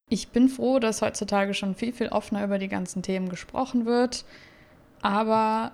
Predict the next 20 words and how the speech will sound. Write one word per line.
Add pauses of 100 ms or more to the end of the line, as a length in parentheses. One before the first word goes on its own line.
(160)
das
kann
gar
nicht
genug
sein
und
da
geht
auch
definitiv
noch
mehr.
Und
deswegen
möchte
ich
mit
dir
heute